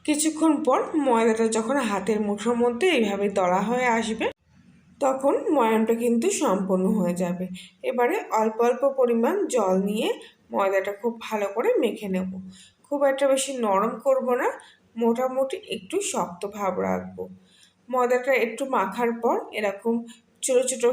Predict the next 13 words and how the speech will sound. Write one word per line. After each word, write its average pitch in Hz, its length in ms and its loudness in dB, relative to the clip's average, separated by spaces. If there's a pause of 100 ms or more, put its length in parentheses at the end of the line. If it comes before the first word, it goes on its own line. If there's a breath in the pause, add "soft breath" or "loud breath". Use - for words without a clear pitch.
টুকরো 240 240 -4 (100)
করে 285 140 2 (180)
ভাগ 214 140 0 (140)
করে 202 180 -2
নিচ্ছি। 190 460 -4 (460 loud breath)
তারপর 233 340 0 (260)
আবার 233 200 2 (200)
একসঙ্গে 214 480 -4 (100)
হাত 190 200 -2 (100)
দিয়ে 285 160 -6 (140)
এইভাবে 190 300 -6 (120)
ময়দাটা 180 440 -4 (480 loud breath)
খুব 269 160 -2